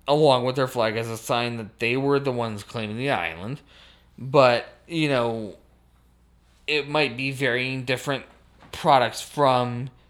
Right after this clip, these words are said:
Canadian Club that they all had. Again, all of them, as far as I know, are blended whiskeys, um, within Canada. Um, all of them, you know, they have varying different products, similar to what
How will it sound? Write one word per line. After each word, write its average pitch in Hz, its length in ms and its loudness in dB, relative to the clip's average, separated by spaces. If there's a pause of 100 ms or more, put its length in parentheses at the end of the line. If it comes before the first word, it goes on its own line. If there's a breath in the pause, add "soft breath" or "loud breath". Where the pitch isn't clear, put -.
(140)
Canadian 117 460 -4
Club 113 240 -4
that 110 100 -10
they 113 140 -2
all 117 240 2
had. 107 460 -4 (680 soft breath)
Again, 143 380 2 (100)
all 151 280 8
of 160 80 4
them, 160 260 -2
as 113 180 -6
far 131 160 2
as 127 80 2
I 131 140 0
know, 131 220 0
are 98 160 -2
blended 117 480 -4
whiskeys, 87 680 -12 (640 soft breath)
um, 107 680 0 (540)
within 135 420 -4
Canada. 95 580 -8 (880 soft breath)
Um, 113 1000 0 (880)
all 135 300 4
of 127 80 -4
them, 120 300 -4 (200)
you 156 220 -2
know, 131 140 0
they 110 300 -6
have 110 320 -6
varying 131 360 0
different 131 340 -6
products, 110 320 -4
similar 135 420 -4
to 139 80 0
what 120 460 -2